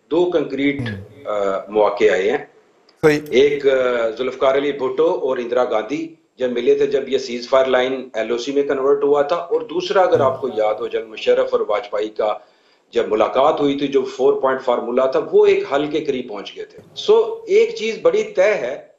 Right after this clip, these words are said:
Speaker 1: कि तीन जंग के through बड़ी कोशिश की कि हिंदुस्तान को राजी कर लें।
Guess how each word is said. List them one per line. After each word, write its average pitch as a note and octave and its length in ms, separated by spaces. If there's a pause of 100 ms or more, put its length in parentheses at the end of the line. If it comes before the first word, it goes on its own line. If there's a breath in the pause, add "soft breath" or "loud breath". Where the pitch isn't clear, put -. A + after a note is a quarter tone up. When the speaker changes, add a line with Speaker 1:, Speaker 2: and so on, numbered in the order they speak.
(320)
Speaker 1:
कि E3+ 60
तीन F3+ 340
जंग D#3 140
के D3 420
through E3 280
बड़ी C#3+ 220
कोशिश C#3 380
की C#3 140
कि C#3 120
हिंदुस्तान B2+ 520
को C3+ 140
राजी A2+ 260
कर B2 200
लें। B2 160